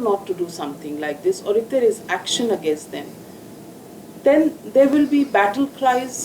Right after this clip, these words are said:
on the streets of the country that their freedom of expression, their freedom of speech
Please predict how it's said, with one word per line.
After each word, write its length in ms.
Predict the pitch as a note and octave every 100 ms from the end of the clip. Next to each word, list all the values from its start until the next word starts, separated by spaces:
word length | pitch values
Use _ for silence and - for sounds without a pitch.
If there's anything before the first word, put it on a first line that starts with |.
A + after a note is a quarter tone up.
| -
on 60 | A3+ A#3+
the 80 | A#3
streets 340 | - B3+ B3 C4
of 40 | A3+
the 60 | A#3+ A#3
country 280 | A3 A3 A#3+
that 100 | A#3 A3+
their 140 | A3+ -
freedom 320 | A#3 A#3 B3 A#3+ A3+
of 60 | G#3+
expression, 500 | G#3 - A3+ A3 A#3+ A#3
their 120 | G#3 -
freedom 240 | A3 A3+ A3 G#3+
of 40 | -
speech 280 | - A3 G#3+